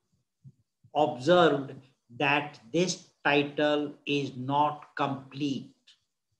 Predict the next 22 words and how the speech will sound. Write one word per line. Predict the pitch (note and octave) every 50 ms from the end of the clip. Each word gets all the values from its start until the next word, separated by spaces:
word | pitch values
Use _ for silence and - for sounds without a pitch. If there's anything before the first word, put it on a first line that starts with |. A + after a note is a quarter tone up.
| _ _ _ _ _ _ _ _ _ _ _ _ _ _ _ _ _ _ _ _
that | B2 D3 D3 D3+ D3+ -
it | D3+ D3+ D3 -
is | E3 D#3 - - - -
incomplete. | F3 F#3+ G3 G3 F#3+ G3 - E3 D3 C#3 C#3 - - - C3 A#2 G2+ F#2 - _ _ _ _ _ _ _ _
What | A2+ B2 D#3+ E3 - F3+
is | F3 E3
the | F3+ E3+
meaning | E3 D#3+ E3+ E3+ E3 F3 F3 E3+ E3
of | F3 F3 E3+ - - -
incomplete? | E3 E3+ F3 D3+ - - E3+ D#3+ - - - F3+ F#3+ F#3+ F#3+ - -
Incomplete | - F3+ F#3+ G3 F#3+ - - E3 D3 - - - D#3+ D#3 D3 - - C3+
means | D3 D3+ E3 F3+ F#3+ - - - - - - _ _
some | - - - - - D#3+ D#3 E3 F3 F#3 F#3+ F#3+ F#3+ - - - -
information | D3+ D3 D3 C#3 C#3+ - - D3 C#3+ D3 C#3 C#3 D3 D3 D3 D3 C#3 C#3+ - - E3 D#3+ D#3+ E3 E3+ E3+ E3+ E3+ E3+ - _ - - _ _ _
should | - - - - - - F#3+ G3+ F#3 D#3
have | C#3 - D3 D#3+ D3+ D3+ - B2+ C3+
been | F3 F#3+ F#3+ F#3+ E3 C3
given | A#2+ C#3+ D#3 D3 E3 F#3+ G#3 G3+ G3+ G3 - -
in | D#3 D3+ D3+ D3
the | D3 D3 C#3+ C#3+ - - -
title, | D3 C#3 C#3+ C3+ C3+ - - D#3 D3+ D3+ D#3 D#3 - - - _ _ _ _
but | - D3 D3+ D3 - -